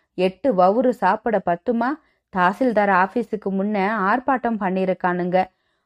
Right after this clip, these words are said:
எல்லா ஆம்பளைகளும். இத குடிச்சிட்டு வந்து சோத்துக்கு உட்கார்றதுக்கு கொஞ்சூண்டு வச்சா பத்துமா?" லட்சுமிக்கு நிற்க நேரமில்லை.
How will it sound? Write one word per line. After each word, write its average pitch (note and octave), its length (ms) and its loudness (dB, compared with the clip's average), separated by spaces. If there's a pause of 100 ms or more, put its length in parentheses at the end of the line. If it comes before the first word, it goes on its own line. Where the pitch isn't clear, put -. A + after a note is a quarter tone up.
(140)
எல்லா F#3 420 2
ஆம்பளைகளும். G3 520 -2 (180)
இத D4 420 0
குடிச்சிட்டு C#4 440 0
வந்து A#3 600 -2 (120)
சோத்துக்கு D#4 440 0
உட்கார்றதுக்கு G3 1120 -2
கொஞ்சூண்டு A3+ 500 0
வச்சா F#3 500 0
பத்துமா?" G#3+ 420 -4 (720)
லட்சுமிக்கு C4 680 0
நிற்க A3 400 -2
நேரமில்லை. F#3 640 -2